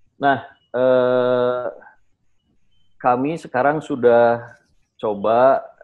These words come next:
dari bantuan-bantuan tersebut untuk disebarkan ke, eh, fasilitas-fasilitas kesehatan, mulai dari rumah sakit, klinik, puskesmas, dan lain-lain. Eh, saat ini kita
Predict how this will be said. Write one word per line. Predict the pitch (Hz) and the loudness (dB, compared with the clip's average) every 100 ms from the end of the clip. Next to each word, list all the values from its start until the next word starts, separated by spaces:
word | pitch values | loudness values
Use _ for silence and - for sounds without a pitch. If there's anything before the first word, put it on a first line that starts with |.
| _ | _
dari | - 101 104 107 104 110 110 104 104 | -10 -4 -2 -2 -4 -8 -10 -10 -8
bantuan-bantuan | 104 104 104 101 98 107 104 95 | -8 -4 -4 -2 -6 -6 -6 -8
tersebut | 107 135 123 | -8 -8 -10
untuk | 117 113 | -14 -8
disebarkan | 123 123 113 127 113 104 98 120 120 135 143 - | -4 -4 -6 -4 -2 -2 -4 -2 -2 -4 -10 -10
ke, | 127 131 143 - _ _ _ - _ _ - | -6 -4 -4 -8 _ _ _ -20 _ _ -6
eh, | 113 113 110 107 - | -2 0 0 0 -4
fasilitas-fasilitas | 110 131 110 117 - 117 117 107 - | -4 -6 -6 -8 -8 -10 -8 -10 -10
kesehatan, | 117 104 107 - 120 | -12 -10 -10 -10 -8
mulai | 117 98 | -6 -6
dari | 101 | -6
rumah | 98 95 92 | -10 -10 -10
sakit, | - 104 - - 135 135 _ _ _ _ - | -6 -6 -8 -10 -10 -10 _ _ _ _ -12
klinik, | 117 123 127 127 139 _ _ _ _ - | -8 -6 -6 -8 -10 _ _ _ _ -16
puskesmas, | 104 - 113 135 131 - | -14 -10 -10 -6 -8 -8
dan | 110 104 | -10 -8
lain-lain. | 101 95 98 131 165 185 _ _ _ _ - | -8 -6 -6 -6 -10 -16 _ _ _ _ -20
Eh, | - 98 101 98 98 | -12 -6 -4 -4 -4
saat | 90 - 101 | -6 -6 -8
ini | 110 151 160 131 - _ _ - | -10 -8 -8 -10 -14 _ _ -18
kita | - 131 135 131 - | -2 2 4 4 0